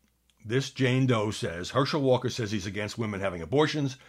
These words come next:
but he pressured me to have one." The woman said they had a sexual relationship for,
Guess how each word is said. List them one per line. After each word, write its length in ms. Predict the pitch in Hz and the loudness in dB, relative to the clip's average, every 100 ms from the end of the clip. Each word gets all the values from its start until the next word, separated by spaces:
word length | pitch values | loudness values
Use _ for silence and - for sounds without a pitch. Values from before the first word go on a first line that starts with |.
| - | -18
but 140 | - - | -12 -8
he 100 | 92 | -8
pressured 540 | - 120 123 139 110 | -2 0 2 2 0
me 320 | 110 107 101 | -2 -2 -4
to 220 | 92 117 95 | -4 -6 -4
have 240 | 101 85 | -4 -4
one." 240 | 80 71 _ _ _ _ _ _ - _ _ _ | -8 -16 _ _ _ _ _ _ -20 _ _ _
The 60 | 95 | -10
woman 180 | 95 | -8
said 180 | 90 113 | -8 -6
they 200 | 95 92 | -4 -4
had 260 | 85 87 87 | -4 -4 -6
a 40 | |
sexual 340 | - 107 - 95 | -4 -4 -4 -6
relationship 340 | 104 110 - | -4 -6 -10
for, 140 | 101 | -16